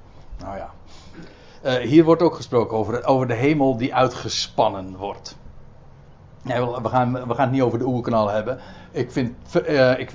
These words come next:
ik hou ervan om eraan te denken dat, dat de wereld niet een, eh, aan de wereld, aan de schepping geen explosie ten grondslag ligt, maar een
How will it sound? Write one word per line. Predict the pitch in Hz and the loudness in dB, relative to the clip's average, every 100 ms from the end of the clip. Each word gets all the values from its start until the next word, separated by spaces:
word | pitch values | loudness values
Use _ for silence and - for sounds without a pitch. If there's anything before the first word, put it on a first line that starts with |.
| - - | -16 -18
ik | - 123 135 | -12 -12 -8
hou | 107 135 160 156 | 6 8 8 4
ervan | 135 139 | 2 0
om | 131 123 | 0 -2
eraan | 113 117 | 0 -2
te | 113 | -2
denken | 107 123 117 117 110 - - | -2 -2 -2 -6 -12 -16 -6
dat, | 120 113 - - | -2 -2 -4 -6
dat | 113 113 - 113 113 - - | -4 -4 -6 -16 -18 -20 -10
de | 113 | -6
wereld | 110 127 120 120 | -2 0 -2 -2
niet | 123 - | -4 -6
een, | 120 117 | -4 -4
eh, | 123 117 117 - - - - 110 107 | -4 -8 -10 -18 -20 -20 -10 -8 -4
aan | 131 120 | -2 0
de | 117 | 0
wereld, | 110 143 131 123 - | 2 2 2 0 -4
aan | 113 | -6
de | 107 | -4
schepping | - 165 156 127 - | -2 -2 -2 -4 -2
geen | 123 120 | -2 -2
explosie | 117 - - - 165 170 - 151 | -6 -4 -4 2 4 4 2 -6
ten | - 131 120 | -6 -6 -4
grondslag | 127 131 123 120 104 - | -2 -2 -2 -2 -2 -2
ligt, | 107 107 - - - - - | -8 -10 -14 -20 -20 -20 -14
maar | 113 113 113 - - | -2 2 2 0 -8
een | 113 104 | -8 -8